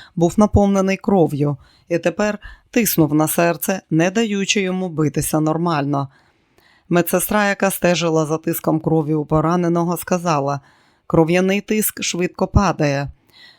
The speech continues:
Монітор, на якому зміїлася крива електрокардіограми, показував, що серце не справляється. Вони втрачали хворого.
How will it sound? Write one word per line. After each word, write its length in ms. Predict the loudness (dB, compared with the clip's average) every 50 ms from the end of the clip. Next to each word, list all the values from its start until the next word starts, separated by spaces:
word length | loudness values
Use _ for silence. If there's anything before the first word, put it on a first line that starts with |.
| _ _ _ _ 2 4
Монітор, 500 | 4 6 4 4 0 0 2 2 2 2
на 140 | 2 2
якому 400 | 0 0 0 0 0 0 0 -2
зміїлася 640 | 0 0 0 2 2 2 0 0 0 -2 0 -2 -2
крива 460 | -2 0 0 0 0 0 0 0 -2 -2
електрокардіограми, 1200 | -2 -2 -2 -2 -2 -2 -4 -2 0 -2 -2 -2 -2 -2 -2 0 0 0 0 0 0 0 0 0
показував, 640 | 0 -2 -2 -2 0 -2 -2 -2 -2 -4 -4 -4 -4
що 160 | -2 -2 -2 -2
серце 420 | -2 -2 -2 -2 -2 -2 -2 -2
не 120 | -2 -2
справляється. 920 | -4 -4 -4 -4 -2 -2 -2 -2 -2 -2 -2 -4 -6 -6 -6 -6 -4 -4 -6 -8 _ _ _ _ _ _ 0
Вони 220 | 2 4 4 2
втрачали 640 | 0 -2 -2 -4 -2 -2 0 0 0 0 0 0 -2
хворого. 600 | -4 -4 -4 -2 -2 -2 -2 -4 -2 -4 -4 -4